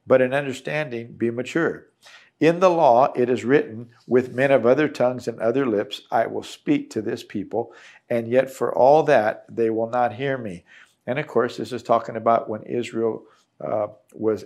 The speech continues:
exiled out of their land for disobedience. They ended up in, you know, northern Israel in Assyria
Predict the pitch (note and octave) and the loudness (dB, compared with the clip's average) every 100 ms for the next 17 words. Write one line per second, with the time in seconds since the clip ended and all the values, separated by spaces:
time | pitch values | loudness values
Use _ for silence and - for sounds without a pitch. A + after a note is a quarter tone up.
0 | - C#3 C#3 - B2+ A2+ A#2 A2+ G#2 G#2 | -4 -4 -4 -8 -4 -2 0 -2 -4 -6
1 | G#2 B2 A2+ - G#2+ G#2+ - G2+ B2+ C#3 | -6 -6 -8 -10 -8 -8 -6 -6 -4 -6
2 | A#2 - G#2+ G#2 G#2+ G#2 A2 - G2 F#2+ | -8 -10 -10 -10 -10 -6 -6 -8 -14 -18
3 | _ - _ _ - G#2 F#2+ - _ _ | _ -20 _ _ -14 -10 -10 -10 _ _
4 | _ G#2 B2+ C#3 B2 A2 A2+ A#2 A2 G2+ | _ -2 2 4 2 -2 -4 -4 -6 -8
5 | G2 - B2+ A2 G#2+ | -14 -8 -4 -2 -4